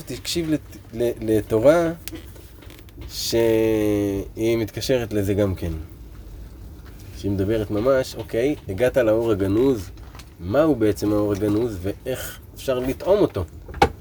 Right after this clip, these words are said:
כאילו, זאת אומרת, אפילו אם הוא פה ממולך, סבבה, הבנת אותו, אבל איך אני טועם אותו? איך אני מרגיש אותו ב-, ב-, ב-, בכל ההוויה שלי?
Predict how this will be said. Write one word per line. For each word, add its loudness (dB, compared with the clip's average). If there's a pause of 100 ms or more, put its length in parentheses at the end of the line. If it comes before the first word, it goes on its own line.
(280)
כאילו, -4
זאת 0
אומרת, 8
אפילו 8
אם 10
הוא 6
פה 6
ממולך, 4 (180)
סבבה, 2
הבנת 2
אותו, 2 (520)
אבל -6
איך -4
אני 2
טועם 2
אותו? 0 (2250)
איך -6
אני 2
מרגיש 0
אותו 4
ב-, 0
ב-, 0 (120)
ב-, -2 (760)
בכל 4
ההוויה 6
שלי? 0